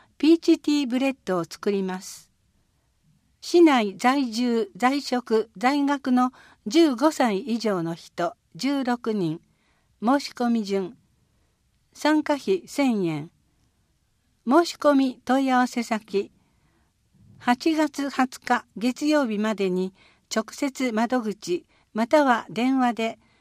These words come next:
私立エスポアール、電話八二八の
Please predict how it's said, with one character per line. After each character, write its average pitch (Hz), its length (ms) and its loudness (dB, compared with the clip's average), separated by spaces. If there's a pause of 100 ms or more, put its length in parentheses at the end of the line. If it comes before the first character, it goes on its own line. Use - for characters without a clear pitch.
(260)
私 - 220 0
立 262 460 -4
エ 190 80 -2
ス - 120 -14
ポ 247 200 0
ア 220 180 0
ー 175 60 -6
ル、 160 220 -10 (640)
電 220 300 -2
話 208 200 -4 (320)
八 311 400 2
二 302 240 6
八 208 380 -6
の 170 220 -4